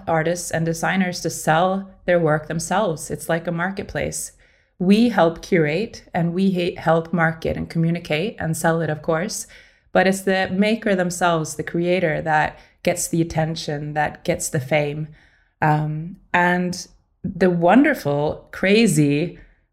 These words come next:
uh, chaotic thing about N F Ts is it's not just digital art.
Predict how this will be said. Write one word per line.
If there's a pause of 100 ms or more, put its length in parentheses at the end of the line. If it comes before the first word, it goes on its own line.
uh,
chaotic
thing
about
N
F
Ts
is
it's
not
just
digital
art.